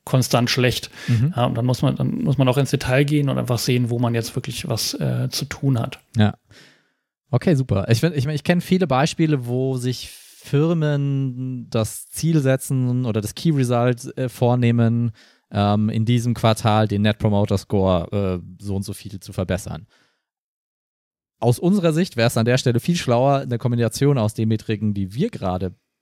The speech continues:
Speaker 2: beispielhaft genannt haben, ähm, zu nehmen und schauen, den zu verbessern. Dann optimiere ich nämlich nicht nur die, also den, also, ne?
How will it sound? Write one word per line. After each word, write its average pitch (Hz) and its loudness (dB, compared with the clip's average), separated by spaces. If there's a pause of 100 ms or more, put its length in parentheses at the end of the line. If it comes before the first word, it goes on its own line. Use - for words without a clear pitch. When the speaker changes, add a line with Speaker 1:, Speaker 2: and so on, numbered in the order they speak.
(120)
Speaker 2:
beispielhaft 104 -8
genannt 92 -8
haben, 110 -4 (480)
ähm, 98 0
zu 107 -8
nehmen 107 0
und 104 -4
schauen, 107 0
den 165 2
zu - -8
verbessern. 80 -6
Dann 101 2 (1120)
optimiere 139 2
ich - -2
nämlich 127 2
nicht 160 2
nur 123 2
die, 110 0 (220)
also 110 -4 (240)
den, 127 -8 (140)
also, 87 -12 (240)
ne? 156 2